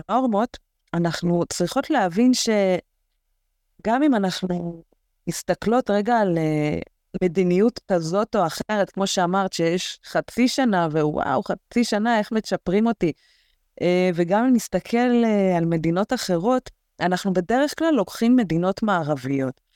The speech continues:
ולמה אנחנו לוקחות מדינות מערביות? כי במדינות שהן לא חלק מהעולם המתועש, אין מושג כזה חופשת לידה. אה, מה שהזכרתי בהתחלה, למה בסנסקריט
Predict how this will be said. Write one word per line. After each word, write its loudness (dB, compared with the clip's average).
ולמה 2
אנחנו 0
לוקחות -2
מדינות 0
מערביות? 0
כי 0
במדינות 2
שהן 0
לא 4
חלק -2
מהעולם 2
המתועש, -2
אין 2
מושג 2
כזה 0
חופשת -2
לידה. 2
אה, 2
מה 0
שהזכרתי 0
בהתחלה, 0
למה 0
בסנסקריט 0